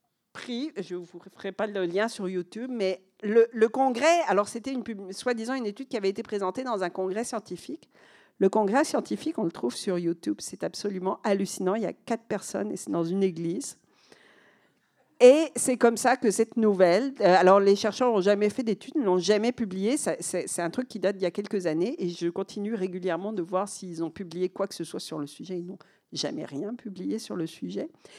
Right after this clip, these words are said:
Et cette info continue de tourner inlassablement. Elle revient régulièrement. Elle est reprise par toutes sortes de médias.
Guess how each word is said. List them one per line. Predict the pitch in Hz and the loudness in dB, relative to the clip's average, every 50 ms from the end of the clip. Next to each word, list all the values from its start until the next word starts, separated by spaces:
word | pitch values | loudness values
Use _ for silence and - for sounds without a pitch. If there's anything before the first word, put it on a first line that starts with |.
| - _ - | -16 _ 0
Et | 247 247 | 0 2
cette | - 311 294 - | 2 4 6 6
info | 330 277 - - 277 269 311 | 6 6 6 4 4 4 6
continue | - 302 240 - - 226 226 240 254 | 8 6 6 6 6 0 2 2 2
de | 226 202 208 | 4 4 4
tourner | 208 - 220 202 190 190 190 196 240 - | 4 4 2 2 4 4 4 4 4 2
inlassablement. | - 208 202 196 196 190 - - 196 185 170 175 185 160 156 160 160 170 - _ _ - - _ _ _ _ - | 2 2 4 4 2 2 2 0 -2 0 2 2 2 2 2 0 0 -2 -4 _ _ -20 -20 _ _ _ _ 4
Elle | 196 202 202 | 6 6 8
revient | 190 214 208 185 185 208 202 208 233 226 - | 8 8 6 6 6 4 4 4 4 2 0
régulièrement. | 214 180 208 214 196 190 214 202 202 196 190 180 170 170 165 160 165 185 240 269 - - | 2 4 4 4 4 2 0 0 4 4 4 4 4 2 2 2 4 2 2 0 0 0
Elle | 196 180 175 | 2 4 4
est | 180 | 4
reprise | 170 175 185 175 - 208 220 226 - | 4 4 2 2 0 -8 -8 -8 -8
par | - 160 - _ | -10 -12 -12 _
toutes | - - 254 - | -12 -12 -8 0
sortes | - 269 240 214 | 2 2 2 4
de | 196 190 | 2 2
médias. | 180 175 165 160 156 151 156 147 160 214 | 4 6 4 2 2 0 0 0 0 -2